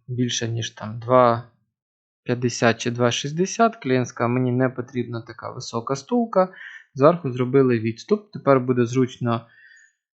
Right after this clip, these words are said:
сушити білизну, встановити сушку для неї ж. Тобто корисніше використовувати верхній простір самого балкону. Відкривання маємо з лівої сторони, там у нас знаходиться блок кондиціонеру.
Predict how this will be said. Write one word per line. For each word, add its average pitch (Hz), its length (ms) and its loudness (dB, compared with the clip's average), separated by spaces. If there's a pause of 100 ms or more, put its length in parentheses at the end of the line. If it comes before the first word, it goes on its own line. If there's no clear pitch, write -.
(120)
сушити 127 520 0
білизну, 185 540 4
встановити 123 760 0
сушку 175 760 -2
для 151 200 2
неї 147 400 2
ж. - 320 -10 (420)
Тобто 123 340 -8
корисніше 156 600 2
використовувати 123 840 0
верхній 123 520 0
простір 131 400 -4
самого 120 580 -6
балкону. 123 680 -4 (1800)
Відкривання 123 680 4
маємо 117 360 2
з 113 80 -6
лівої 113 320 2
сторони, 165 540 2
там 139 220 0
у 123 40 -2
нас 113 120 -2
знаходиться 117 580 -8
блок 117 260 -6
кондиціонеру. 180 880 4